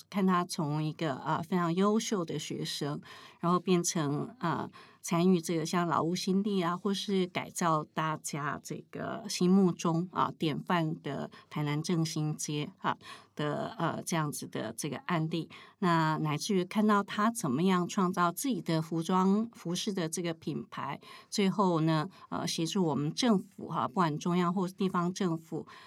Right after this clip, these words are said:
呃，来去训练可能国外对台湾的餐饮文化有兴趣的，呃，年轻人怎么融入，啊，台湾的这个，呃，餐饮文化之后，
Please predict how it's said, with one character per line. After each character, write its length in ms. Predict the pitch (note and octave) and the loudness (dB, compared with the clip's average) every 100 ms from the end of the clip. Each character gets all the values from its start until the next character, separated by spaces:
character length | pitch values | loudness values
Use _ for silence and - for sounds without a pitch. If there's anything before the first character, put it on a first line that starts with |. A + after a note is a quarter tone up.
| - | -12
呃， 280 | - D#3+ C#3 - | -4 -4 -4 -4
来 200 | C#3 D#3+ | -4 -4
去 180 | - | -2
训 440 | F#3 - F#3+ E3 E3 | -2 0 0 2 0
练 340 | F3 E3 D3+ - | 0 0 -2 -4
可 120 | D#3 | -2
能 160 | D3+ | -2
国 200 | D#3+ D3+ E3+ | 0 -2 4
外 200 | A3+ G3 | 4 4
对 240 | G#3+ F#3+ | 0 -2
台 220 | F#3+ D#3 | -2 -2
湾 160 | E3 F3+ | 2 0
的 180 | F3+ D3 | -2 -6
餐 220 | - E3+ | -2 0
饮 120 | E3 C#3+ | 0 0
文 140 | D3 | 0
化 160 | F3+ D#3+ | -2 -4
有 120 | - | -6
兴 340 | - A3+ F#3 | 0 2 2
趣 380 | - - F#3 E3 - | 0 -4 -4 -4 -8
的， 340 | D#3 D#3+ D3+ - - - | -6 -4 -6 -8 -18 -8
呃， 140 | D#3 D3 | -2 0
年 220 | D3+ F3 | 2 2
轻 320 | - F#3+ F#3 | 4 6 6
人 260 | D#3 C#3 D#3 | 4 0 -2
怎 140 | D3 | -2
么 300 | C#3+ C#3+ C#3+ | 0 2 0
融 340 | F3+ D3+ C#3+ F3 | 0 0 2 2
入， 300 | G3 E3+ - - | 2 2 0 -4
啊， 200 | D3+ - | -4 -4
台 220 | - D3 | -6 -2
湾 220 | D#3+ E3 | 0 0
的 200 | D#3+ - | -2 -4
这 200 | - D3 D3+ | -6 -8 -8
个， 360 | D3+ D3+ D#3 - - - | -8 -6 -6 -10 -18 -12
呃， 200 | D#3 - | -8 -6
餐 180 | G3 E3+ | -2 0
饮 400 | E3 C#3+ D3 D#3+ - | 0 2 0 -4 -4
文 200 | D#3+ E3+ | -2 0
化 260 | F#3+ G#3 F#3 | 2 2 2
之 200 | - A#3+ | 2 0
后， 340 | - D4+ G3 | 4 2 2